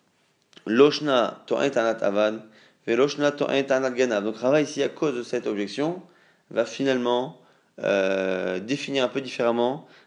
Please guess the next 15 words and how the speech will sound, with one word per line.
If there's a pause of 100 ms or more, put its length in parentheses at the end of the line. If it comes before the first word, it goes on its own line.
la
halacha (320)
de
Rav. (380)
C'est-à-dire, (420)
loshna,
donc
finalement, (260)
selon
ce
que
nous
dit
ici (400)
Rav,